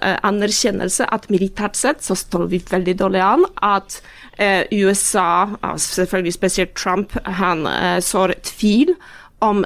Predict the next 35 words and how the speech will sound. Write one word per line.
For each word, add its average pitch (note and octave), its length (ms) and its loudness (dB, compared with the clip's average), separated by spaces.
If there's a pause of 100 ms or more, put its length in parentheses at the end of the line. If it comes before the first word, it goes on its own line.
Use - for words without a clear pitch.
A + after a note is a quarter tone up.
støtten G#3+ 640 0
som G#3+ 260 2
vi F#3+ 120 -2
er F#3+ 120 2
fullstendig A3+ 640 0
avhengig F3+ 400 0
av, G3 340 -4
eh, G3 200 0
støtten F#3+ 400 -2
i G3+ 80 4
nato, G3 500 2
dersom F#3+ 480 -2
noe E3 220 2
kommer, E3 580 -2
skulle E3+ 320 -4
skje. C4+ 300 0 (680)
Ehm, A#3+ 380 2 (180)
og, C4 240 2
og C#4 80 4
igjen B3 320 4
også A3 240 -2
den, G#3 300 2 (200)
ehm, G3 540 0 (100)
en, G3+ 200 2 (260)
ikke G3+ 240 -2
en B3 140 2
allianse, G3+ 580 0
men G3+ 160 0
en F#3+ 80 -4
slags F3+ 400 -2
av G3 220 -2 (100)
samarbeid G3+ 800 -2
mellom F#3+ 320 2
land E3+ 320 0
som F#3 300 -2